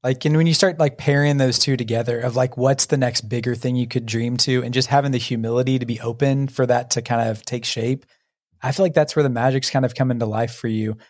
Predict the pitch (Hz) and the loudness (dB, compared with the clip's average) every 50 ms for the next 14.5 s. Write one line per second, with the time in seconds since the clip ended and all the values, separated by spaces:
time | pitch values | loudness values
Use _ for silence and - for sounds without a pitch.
0 | _ _ _ _ _ - 135 147 180 190 - 180 170 160 - 170 139 131 123 120 | _ _ _ _ _ -4 -2 0 0 2 2 2 2 2 2 2 2 4 4 4
1 | 117 117 123 120 120 123 127 127 120 120 120 123 117 113 113 113 107 - - 123 | 2 0 -4 -4 -4 -2 0 0 0 0 0 -2 -2 -4 -4 -4 -4 -4 -4 -4
2 | 117 113 110 - - 120 117 117 113 107 107 123 117 117 113 107 117 117 113 110 | -4 -4 -6 -6 -4 -4 -2 -2 -4 -4 -6 -8 -6 -6 -6 -4 -4 -4 -4 -4
3 | - - 117 110 110 110 - 131 131 131 127 123 - - _ _ _ - 160 160 | -6 -8 -8 -6 -6 -4 -2 -2 0 -2 -2 -4 -10 -20 _ _ _ 0 0 2
4 | 156 147 139 135 147 165 156 131 113 107 - - 127 135 131 - 139 131 127 120 | 2 4 4 4 4 4 4 2 -2 -6 -6 -2 0 0 0 2 2 2 2 2
5 | - 135 139 143 - _ _ _ 139 135 131 - - 123 - 135 131 - 139 131 | -2 -6 -12 -16 -18 _ _ _ -2 -2 -2 -2 -6 -4 -2 -2 0 2 2 2
6 | 135 131 123 123 113 113 120 127 123 117 117 110 110 117 113 - 147 147 143 127 | 2 2 2 2 0 2 2 2 2 2 0 -2 -4 -4 -4 0 0 2 0 0
7 | 123 110 113 120 135 156 160 - - 117 104 104 110 113 - 120 - _ 135 127 | -2 -4 -4 0 2 2 2 2 0 -4 -4 -4 -8 -12 -16 -20 -8 _ -4 -2
8 | 123 127 135 131 131 123 120 113 113 _ _ _ _ _ _ _ _ _ - - | 0 0 0 0 -2 -8 -12 -12 -16 _ _ _ _ _ _ _ _ _ -2 2
9 | 180 202 196 139 101 98 - - - - - _ _ _ _ _ _ - 139 135 | 2 4 4 2 0 -2 -4 -2 -2 -4 -6 _ _ _ _ _ _ -2 -2 0
10 | 120 135 127 123 123 123 127 120 123 - _ _ _ _ _ 156 160 151 185 175 | 2 2 2 4 4 2 2 0 -2 -6 _ _ _ _ _ 0 2 2 2 2
11 | - - - - 190 175 - - - 143 135 139 120 110 101 110 135 139 139 135 | 2 2 0 0 -2 -4 -2 -6 -6 -4 -2 -4 -4 -4 -2 0 2 4 4 4
12 | 127 113 110 - 117 120 127 120 120 - - 151 143 135 123 120 - - 131 127 | 4 2 0 -4 -6 -6 -6 -8 -10 -6 -2 0 0 2 2 2 2 2 2 0
13 | 127 123 123 117 - - - 156 151 147 147 139 - - - 151 147 143 135 131 | 0 0 -2 -4 -8 -4 -2 0 0 2 2 2 2 0 0 0 0 0 0 0
14 | 127 123 120 123 120 117 113 113 127 | 0 -2 -2 -2 -2 -4 -4 -4 -8